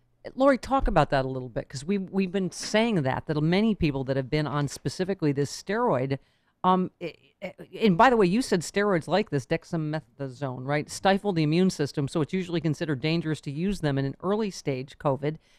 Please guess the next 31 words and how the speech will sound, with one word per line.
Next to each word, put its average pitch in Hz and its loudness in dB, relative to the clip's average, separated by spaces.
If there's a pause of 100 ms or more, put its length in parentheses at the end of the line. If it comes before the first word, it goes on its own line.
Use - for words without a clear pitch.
(180)
Again, 226 2
we 175 2
have 156 0
questions 190 0
about 143 0
when 151 2
exactly 143 -2 (300)
he 170 2
was 143 0
infected, 151 -2
how 160 -2
long 196 0
he's 135 -2
known, 143 -2
when, 202 2 (300)
I 185 2
mean, 180 4
because 190 -2
this 262 -6
is 214 -2
not 208 4
the 220 2
normal 196 4
course 180 0
of 143 -2
treatment 139 -2
to 160 -4
be 143 -2
hospitalized 143 0
and 147 -2
on 135 -4